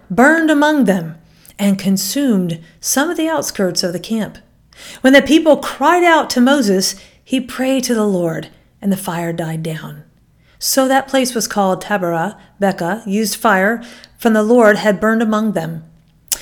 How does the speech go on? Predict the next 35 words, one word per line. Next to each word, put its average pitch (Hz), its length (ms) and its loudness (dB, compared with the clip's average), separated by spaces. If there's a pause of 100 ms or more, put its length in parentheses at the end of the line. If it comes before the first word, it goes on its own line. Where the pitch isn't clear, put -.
(120)
The 233 80 2
rabble 294 320 6
with 311 200 2
them 226 160 4
began 226 300 2
to 214 80 2
crave 285 440 -2
other 247 240 0
food. 233 500 -4 (360)
And 190 140 -2
again 247 400 2
the 240 100 -2
Israelites 233 460 0
started 240 340 -2
wailing 226 720 0
and 202 160 0
said, 233 240 0
'If - 220 -2
only 311 420 0
we 294 120 2
had 277 260 4
meat 311 300 -2
to 302 80 -2
eat. 226 360 -2 (320)
We 330 140 4
remember 320 420 4
the 277 140 2
fish 330 400 0
we 277 140 -2
ate 277 160 0
in 254 120 -2
Egypt 311 400 -2
at 247 120 0
no 320 260 2
cost. - 580 -2